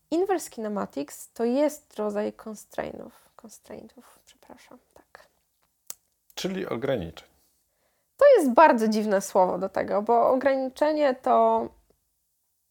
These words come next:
Speaker 1: Ja lubię o tym myśleć, e, jak to są jakieś kontrolki bardziej.
Speaker 2: Okej.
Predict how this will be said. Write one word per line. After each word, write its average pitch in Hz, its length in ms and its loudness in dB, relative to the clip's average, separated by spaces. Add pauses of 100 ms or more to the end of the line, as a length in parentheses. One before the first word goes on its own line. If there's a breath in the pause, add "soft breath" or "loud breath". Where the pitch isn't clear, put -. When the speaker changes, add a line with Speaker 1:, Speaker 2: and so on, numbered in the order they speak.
(1500)
Speaker 1:
Ja 311 120 2
lubię 285 220 4
o 269 40 2
tym 254 140 -4
myśleć, 247 580 -6
e, 220 400 -4
jak 208 400 -8
to - 140 -20
są 220 200 -8
jakieś 220 280 -12
kontrolki 208 800 -4 (540)
bardziej. 123 380 -2
Speaker 2:
Okej. 131 180 0